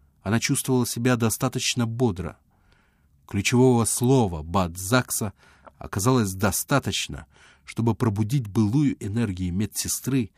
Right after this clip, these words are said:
испытанную военной службой. Вместе с еще одной сестрой она достала французский военный автомобиль,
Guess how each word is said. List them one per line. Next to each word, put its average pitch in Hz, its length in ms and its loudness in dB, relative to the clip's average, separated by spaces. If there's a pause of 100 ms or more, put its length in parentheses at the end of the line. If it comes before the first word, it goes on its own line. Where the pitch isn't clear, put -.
(380)
испытанную 156 640 2
военной 123 500 2
службой. 98 580 -6 (1300)
Вместе 175 400 6
с - 100 2
еще 180 380 4
одной 131 280 2
сестрой 160 520 0
она 117 220 -2
достала 131 460 0
французский 117 640 -2
военный 110 440 2
автомобиль, 98 800 0